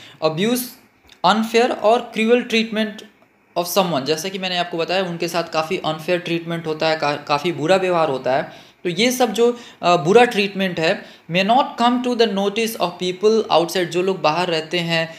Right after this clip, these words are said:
या जो पड़ोस में रहते हैं या जो रिलेशन में है,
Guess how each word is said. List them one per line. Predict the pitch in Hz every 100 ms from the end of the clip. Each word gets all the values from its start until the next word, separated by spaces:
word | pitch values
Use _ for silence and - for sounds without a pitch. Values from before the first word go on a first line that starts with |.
| - -
या | 156 160
जो | 160 175
पड़ोस | 170 156 165 160
में | 170
रहते | 165 156 160
हैं | 165 160 156 156 - - 160
या | 165
जो | 160 170
रिलेशन | 170 160 160 175
में | 180 180
है, | 180 175